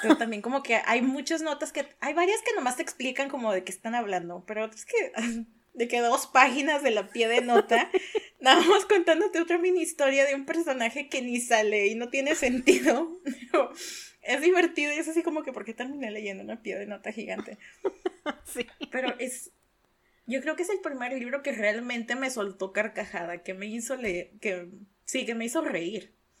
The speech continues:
Speaker 2: Yo por eso te digo que, que se nota mucho la influencia de Douglas Adams, porque todos los libros de
Speaker 1: Ujú.
Speaker 2: Douglas Adams es así. O sea, por más que sea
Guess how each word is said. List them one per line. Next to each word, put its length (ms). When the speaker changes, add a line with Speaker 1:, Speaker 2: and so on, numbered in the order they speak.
Speaker 2:
Yo 220
por 120
eso 120
te 120
digo 240
que, 120
que 500
se 180
nota 240
mucho 300
la 100
influencia 460
de 140
Douglas 360
Adams, 420
porque 240
todos 260
los 140
libros 220
de 60
Speaker 1:
Ujú. 80
Speaker 2:
Douglas 280
Adams 280
es 120
así. 400
O 80
sea, 120
por 180
más 220
que 100
sea 240